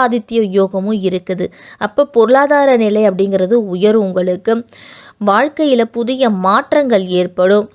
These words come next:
நீச்சபங்க ராஜயோகமும் இருக்கிறதால பங்குனி மாதம் இருபத்தி ஏழாம் தேதிக்கு பிறகு உங்களுக்கு வந்து நினைச்சதை நினைச்ச மாதிரி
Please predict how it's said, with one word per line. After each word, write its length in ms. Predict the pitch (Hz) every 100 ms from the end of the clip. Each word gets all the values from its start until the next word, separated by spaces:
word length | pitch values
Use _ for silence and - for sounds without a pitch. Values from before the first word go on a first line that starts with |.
| -
நீச்சபங்க 480 | 285 285 339 302 311 302 254
ராஜயோகமும் 720 | 240 240 226 240 247 247 262 208
இருக்கிறதால 640 | 233 269 240 226 226 233 196 208 - _ _ 269
பங்குனி 360 | 277 311 339 311
மாதம் 260 | 277 254 214
இருபத்தி 380 | 233 285 285 302 233 208
ஏழாம் 280 | 247 285 285
தேதிக்கு 360 | 254 233 220 214 190 220
பிறகு 320 | 240 269 294 302
உங்களுக்கு 460 | 233 208 202 196 190
வந்து 180 | 196 240 240
நினைச்சதை 500 | 214 240 - 311 277 277
நினைச்ச 420 | 226 233 - 277 233
மாதிரி 240 | 214 226